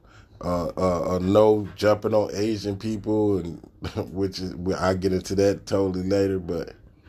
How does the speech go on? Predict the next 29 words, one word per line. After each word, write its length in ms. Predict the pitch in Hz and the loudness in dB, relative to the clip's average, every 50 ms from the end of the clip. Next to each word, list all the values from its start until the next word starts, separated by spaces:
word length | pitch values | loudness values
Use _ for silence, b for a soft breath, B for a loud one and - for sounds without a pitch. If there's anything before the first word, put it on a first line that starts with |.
| b b b b b b b b b - - - - - - - - - | b b b b b b b b b -20 -20 -20 -20 -20 -20 -10 -2 0
this 280 | 107 110 104 104 - 82 - - | 0 0 0 -2 -8 -12 -10 -4
is, 360 | - 98 98 95 - - - - | 0 0 0 0 -2 -6 -10 -6
is 240 | 82 95 95 90 | -4 -2 -2 -2
not 440 | 95 95 202 - - 104 98 - - - - - - - - - - - | 0 0 2 2 2 2 0 0 -4 -10 -20 -20 -20 -20 -20 -20 -16 -10
the 100 | - 90 | -8 -6
way 440 | 90 95 101 101 101 101 101 98 95 92 - | -2 0 0 2 2 2 0 0 -2 -6 -10
this 300 | - 92 95 92 - - - - - - - - - - - - - - - - - - - - - | -10 -10 -10 -10 -12 -18 -20 -20 -20 -20 -20 -20 -20 -20 -20 -20 -20 -20 -20 -20 -20 -20 -20 -16 -4
comp-, 420 | - - 117 110 107 107 - - | 2 4 6 6 4 2 -6 -10
this 180 | - 104 104 98 | -6 -6 -6 -6
country 600 | - - - 117 117 113 - - 110 107 104 101 | -4 -2 0 2 2 0 -2 -4 -4 -4 -2 -4
was 180 | 98 95 92 - | -4 -6 -8 -12
supposed 560 | - - - - - 101 104 113 113 107 - | -14 -18 -20 -8 -2 2 2 2 2 0 -4
to 160 | 98 - - | -6 -2 0
operate. 560 | 101 104 104 - 101 101 98 92 92 85 - - - - - - - - - - - - B B B B B B B B B B - - - | 0 0 0 -2 -4 -4 -2 -2 -2 -4 -8 -12 -18 -20 -20 -20 -20 -20 -20 -20 -20 -20 B B B B B B B B B B -14 -12 -8
Uh, 340 | 80 87 87 85 82 80 - | -6 -6 -6 -6 -6 -8 -6
I 160 | - 90 95 | -4 -2 0
know 200 | 101 104 104 101 | 2 4 4 4
nothing 400 | 101 104 107 110 110 - 104 101 | 4 4 4 4 2 0 -4 -4
in 120 | 101 98 101 | -2 -2 -2
this 140 | 98 95 | -4 -4
country 600 | - - 107 104 101 - - 101 98 98 98 95 - | -4 -2 0 0 0 -2 -2 -2 -2 -2 -2 -4 -6
operates 520 | - - 95 90 - 101 104 104 101 98 95 | -6 -4 -4 -4 -2 0 0 0 0 0 -2
the 120 | 98 98 | -4 -2
way 240 | 98 101 101 101 98 | 0 2 2 2 2
we 320 | 95 95 98 98 98 95 - - - | 0 0 -2 -2 -4 -6 -8 -8 -6
expect 580 | 87 92 90 90 - - - 110 110 107 104 - | -4 -4 -4 -4 -6 -4 0 2 2 2 0 -2
it 140 | 98 90 - | -8 -8 -6
to, 220 | - 107 104 104 101 | -6 -4 -4 -4 -2
but 360 | 95 98 92 90 76 - | -4 -4 -4 -4 -6 -8